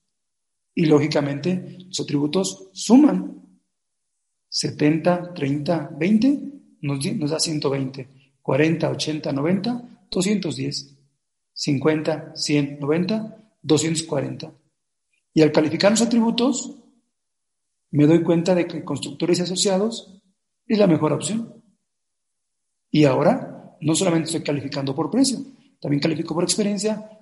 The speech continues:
por personal, y le puedo agregar cinco factores más, ¿no? Eh, si provee material, si él lo fabrica,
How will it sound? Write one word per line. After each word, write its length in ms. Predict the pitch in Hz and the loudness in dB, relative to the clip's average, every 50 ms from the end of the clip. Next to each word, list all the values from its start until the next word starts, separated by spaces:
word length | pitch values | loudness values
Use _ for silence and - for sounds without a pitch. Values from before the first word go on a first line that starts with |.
| _ _ - | _ _ -6
por 120 | 202 196 | -4 -2
personal, 760 | 185 202 190 202 196 185 185 190 196 208 - - - - - _ _ _ _ | -2 -2 -2 0 0 0 0 0 -2 -4 -8 -16 -20 -20 -20 _ _ _ _
y 100 | - 170 | -2 0
le 80 | 147 156 | 0 2
puedo 180 | 147 196 202 220 | 2 2 2 4
agregar 800 | 202 180 160 143 165 170 180 - - - - - - - _ _ | 4 4 4 4 4 4 4 2 -2 -10 -14 -18 -20 -20 _ _
cinco 380 | - - - 180 175 - 196 185 | -2 2 2 2 4 2 2 0
factores 440 | 170 143 - - 143 135 135 135 | 0 -2 -2 -2 -2 -2 -2 -2
más, 360 | 139 180 220 214 - - - _ _ _ _ _ _ _ _ _ _ _ _ | -2 -2 -4 -4 -8 -12 -14 _ _ _ _ _ _ _ _ _ _ _ _
¿no? 200 | 156 135 - - - - - _ _ _ _ _ _ _ _ _ _ _ _ | -8 -8 -8 -10 -14 -18 -20 _ _ _ _ _ _ _ _ _ _ _ _
Eh, 600 | - 143 139 139 139 139 139 139 139 139 139 139 139 | 0 0 2 2 2 0 -2 -4 -8 -10 -12 -10 -6
si 180 | - - 170 | 0 2 2
provee 300 | 156 170 160 147 147 165 | 4 4 4 4 4 4
material, 920 | 165 165 165 165 165 143 131 139 143 160 196 247 233 - - - - - _ | 4 2 0 0 0 -2 0 2 2 2 2 2 0 -4 -8 -14 -20 -20 _
si 240 | - - - 156 156 | -6 -2 2 4 4
él 80 | 160 160 | 6 4
lo 120 | 165 160 | 4 2
fabrica, 680 | - 143 127 127 147 160 156 - 202 233 277 294 - | 0 -2 -2 -2 -2 -2 -2 -2 -2 -2 -2 -4 -8